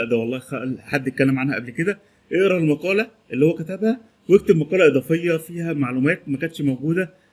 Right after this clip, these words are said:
في ال-، في الحاجات اللي قبل كده". يعني لو لقينا حد بيكرر كلام، بننبهه إن في حاجات موجودة قبل كده، بحيث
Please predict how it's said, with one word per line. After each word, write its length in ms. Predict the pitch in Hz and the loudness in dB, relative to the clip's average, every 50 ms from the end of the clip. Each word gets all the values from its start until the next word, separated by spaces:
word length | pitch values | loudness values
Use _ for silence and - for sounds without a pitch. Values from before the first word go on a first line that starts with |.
| _ _ _ | _ _ _
في 100 | - 131 | 4 4
ال-، 400 | 123 120 117 120 120 117 113 110 | 6 6 4 0 -2 -4 -4 -4
في 100 | - 113 | -6 -6
الحاجات 380 | 117 110 98 95 - 131 139 135 | -6 -6 -6 -8 -8 -8 -4 -2
اللي 120 | 143 123 | -2 -2
قبل 100 | 110 113 | -2 -2
كده". 180 | 110 117 107 110 _ - | -2 -4 -4 -4 _ -8
يعني 220 | 107 107 104 107 110 | -6 -6 -4 -2 -2
لو 60 | 113 | -2
لقينا 160 | 127 131 135 | -2 -2 -2
حد 260 | - 143 131 123 123 | -2 -4 -4 -4 -4
بيكرر 380 | 117 113 - - 143 147 151 143 | -6 -6 -4 -2 -2 -2 -4 -4
كلام، 340 | - - 127 147 185 196 - _ _ _ _ _ _ - | -4 -2 0 0 0 -2 -4 _ _ _ _ _ _ 0
بننبهه 560 | 123 135 135 139 135 135 175 190 196 190 165 | 4 4 6 6 4 4 4 6 6 6 4
إن 100 | 151 143 | 2 0
في 300 | 139 160 170 170 170 - - | -2 -4 -6 -6 -8 -8 -6
حاجات 220 | - 143 156 - | -6 -6 -4 -4
موجودة 240 | 160 143 135 156 160 | -4 -4 -4 -2 -4
قبل 140 | 147 131 135 | -4 -4 -6
كده، 220 | - 170 156 175 | -10 -10 -10 -10
بحيث 240 | 156 - 170 175 | -8 -6 -6 -6